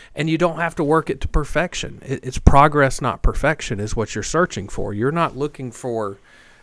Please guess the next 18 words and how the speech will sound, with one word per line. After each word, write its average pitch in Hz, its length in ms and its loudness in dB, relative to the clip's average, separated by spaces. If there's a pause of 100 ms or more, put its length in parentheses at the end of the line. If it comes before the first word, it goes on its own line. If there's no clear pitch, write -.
(120)
"Hey, 143 220 2
I'm 120 360 2
in 110 380 -6
day 139 220 4
one, 127 400 0
I've 123 220 0
solved 123 480 -8
all 127 320 -2
of 113 100 -6
my 107 160 -8
weaknesses. 110 840 -8
Look 123 260 -6
at - 100 -16
me." 127 200 -4
It's, - 340 -6 (460)
in 117 160 -4
day 139 200 6
one, 123 640 -2